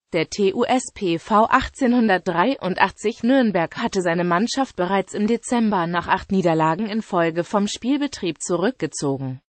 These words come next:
Als Aufsteiger zur Runde eintausendneunhunderteinundvierzig zweiundvierzigstel setzten sich die beiden Fusionsvereine Reichsbahn S S V Gehweiden und Eintracht Franken Nürnberg durch.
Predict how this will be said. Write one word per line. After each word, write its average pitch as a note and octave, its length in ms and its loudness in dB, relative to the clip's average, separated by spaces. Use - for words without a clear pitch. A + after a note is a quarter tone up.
Als G#3+ 260 -2
Aufsteiger F#3 720 -2
zur F3 220 -2
Runde F#3 400 0
eintausendneunhunderteinundvierzig F#3+ 2000 -2
zweiundvierzigstel B3+ 1160 -2
setzten G#3 400 0
sich F#3+ 160 0
die F#3 160 -4
beiden E3 320 0
Fusionsvereine G3+ 1160 -2
Reichsbahn G3 540 0
S - 240 -6
S D#3 240 -6
V F3+ 220 -2
Gehweiden G#3 580 0
und A#3+ 220 -6
Eintracht D4+ 540 0
Franken B3+ 500 -2
Nürnberg A#3+ 500 0
durch. D3+ 520 -8